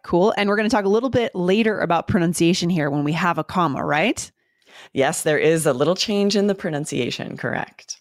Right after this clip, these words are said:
Speaker 1: All right, so maybe we'll come back to that, but let's go into number two. What would be the second kind of phrase that we could use and the grammar to use here?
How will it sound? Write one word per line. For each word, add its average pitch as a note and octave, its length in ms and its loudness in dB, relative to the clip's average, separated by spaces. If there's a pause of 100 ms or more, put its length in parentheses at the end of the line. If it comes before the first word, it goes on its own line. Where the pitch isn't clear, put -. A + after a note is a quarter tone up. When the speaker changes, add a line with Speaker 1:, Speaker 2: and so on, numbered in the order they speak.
(120)
Speaker 1:
All E3 100 -4
right, D#3+ 280 -2
so F3 120 -2
maybe G3 200 0
we'll F#3+ 160 4
come G3 280 -4
back E3 300 -2
to B3+ 140 2
that, F4+ 340 -2 (320)
but A3+ 180 2
let's A#3+ 200 0
go D4+ 160 2
into D#4 200 2
number A#3+ 260 2
two. F#3 260 2
What E3 120 4
would G#3 120 2
be G#3+ 100 0
the F#3 100 -2
second G3+ 680 -2 (240)
kind F3+ 160 0
of E3 80 -6
phrase G3 420 2
that F3+ 140 2
we F#3 140 2
could E3 200 -2
use F#3+ 560 4
and E3 160 -4
the D#3+ 60 0
grammar E3 680 -2
to E3+ 100 -8
use D#3+ 240 -4
here? - 280 -12